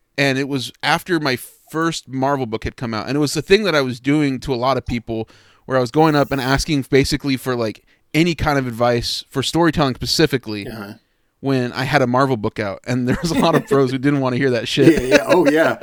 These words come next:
Speaker 2: They were like, "I want
Speaker 1: <laughs> It
Speaker 2: a
Speaker 1: was
Speaker 2: Marvel
Speaker 1: like,
Speaker 2: book."
Speaker 1: Yeah, well, y-, you know, there were just people that were like, "Y-, you're published. What the fuck do you need my
Speaker 2: Yeah, go away
Speaker 1: fuck
Speaker 2: now.
Speaker 1: you, like, are you fishing for compliments?"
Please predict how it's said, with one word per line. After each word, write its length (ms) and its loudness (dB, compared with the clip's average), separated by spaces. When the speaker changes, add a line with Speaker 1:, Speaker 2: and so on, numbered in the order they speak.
Speaker 2:
They 120 0
were 80 2
like, 180 0
"I 140 2
want 120 2
Speaker 1:
<laughs> 20 0
It 40 0
Speaker 2:
a 40 0
Speaker 1:
was 80 -2
Speaker 2:
Marvel 280 2
Speaker 1:
like, 80 -4
Speaker 2:
book." 320 -6
Speaker 1:
Yeah, 260 2
well, 260 6
y-, 260 -4
you 140 0
know, 140 8
there 140 6
were 100 2
just 240 -4
people 280 0
that 160 2
were 120 -2
like, 340 -2
"Y-, 100 -8
you're 260 0
published. 460 0
What 140 -4
the 60 -10
fuck 260 -4
do 100 -4
you 100 0
need 220 -4
my 200 -2
Speaker 2:
Yeah, 180 -2
go 220 -6
away 180 -8
Speaker 1:
fuck 260 -2
Speaker 2:
now. 80 -6
Speaker 1:
you, 80 -2
like, 260 -2
are 120 4
you 120 0
fishing 400 2
for 140 -4
compliments?" 640 -2